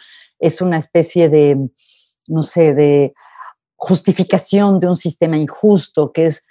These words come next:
una presión adicional, que además de que la gente está viviendo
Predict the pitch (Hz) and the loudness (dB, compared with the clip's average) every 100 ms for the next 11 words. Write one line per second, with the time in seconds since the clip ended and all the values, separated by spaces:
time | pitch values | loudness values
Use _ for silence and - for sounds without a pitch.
0 | _ - 175 165 160 156 180 175 160 151 | _ -4 -2 0 -4 -2 -2 -2 -2 -4
1 | - 156 165 170 170 160 139 160 165 165 | -4 -4 -2 -4 -2 -2 -2 -2 -2 -4
2 | 143 135 170 170 - 147 - 143 143 147 | -6 -6 -6 -6 -4 -6 -4 -4 -4 -2
3 | 147 143 143 135 | -2 -2 -4 -8